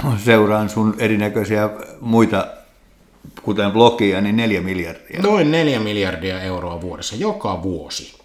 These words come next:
Speaker 2: on lisätty rahaa yrityksille. Hyvä näin, hyvä näin. Kansainvälisen kilpailun me ollaan tehty toimia, mutta kyllähän tässä mit-, mittakaavassa silloin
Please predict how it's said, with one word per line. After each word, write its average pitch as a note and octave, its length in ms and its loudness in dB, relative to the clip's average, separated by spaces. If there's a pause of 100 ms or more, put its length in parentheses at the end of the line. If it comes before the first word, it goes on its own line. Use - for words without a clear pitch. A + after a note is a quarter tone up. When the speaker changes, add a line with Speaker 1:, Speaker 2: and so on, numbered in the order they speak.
(320)
Speaker 2:
on G#2+ 260 -6
lisätty A#2+ 580 -4 (160)
rahaa G2 340 -2
yrityksille. G#2 600 -8
Hyvä B3 220 2
näin, E2+ 260 -2 (260)
hyvä G#3 180 -2
näin. F#2 260 -4 (480)
Kansainvälisen F#3+ 640 -2
kilpailun E3+ 380 -2
me F3 60 -4
ollaan E3+ 160 -2
tehty D3 240 -6
toimia, G2 440 0
mutta F#2 200 -12 (300)
kyllähän G2+ 320 -4
tässä B2 360 -2
mit-, G2 380 -10
mittakaavassa G2 680 -10
silloin F#2+ 340 -8